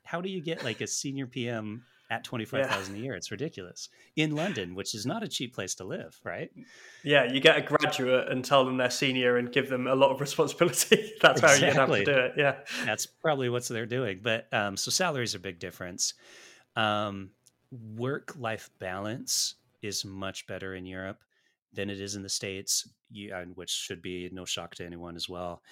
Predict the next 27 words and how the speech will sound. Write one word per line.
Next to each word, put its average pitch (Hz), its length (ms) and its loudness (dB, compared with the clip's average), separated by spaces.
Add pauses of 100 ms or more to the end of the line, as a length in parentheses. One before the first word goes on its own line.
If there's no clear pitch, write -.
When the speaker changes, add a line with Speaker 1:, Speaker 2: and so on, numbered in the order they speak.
(180)
Speaker 1:
So, 101 180 -4
for 101 120 -8
example, 90 920 -6 (720)
I 110 140 -4
know 95 140 -6
people 92 340 -12
who, 120 160 -14
at 98 160 -6
the 90 140 -12
end 90 120 -12
of 85 100 -16
the 87 80 -16
year 90 240 -12
in 82 100 -16
the 80 60 -20
States - 600 -8 (220)
who 110 100 -8
will 98 160 -8
not 95 320 -10
have 90 240 -12
taken 87 300 -12
all 85 160 -12
of 85 100 -20
their 85 140 -16
vacation 95 480 -8
time. 85 260 -16
And 87 180 -20